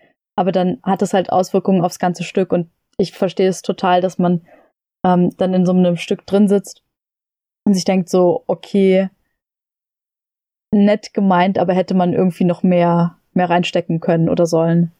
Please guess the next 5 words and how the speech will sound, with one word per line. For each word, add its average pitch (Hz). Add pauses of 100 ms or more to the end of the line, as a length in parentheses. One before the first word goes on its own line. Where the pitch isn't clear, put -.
(600)
Also 175 (160)
kann 185
ich 175
total 170
nachvollziehen. 170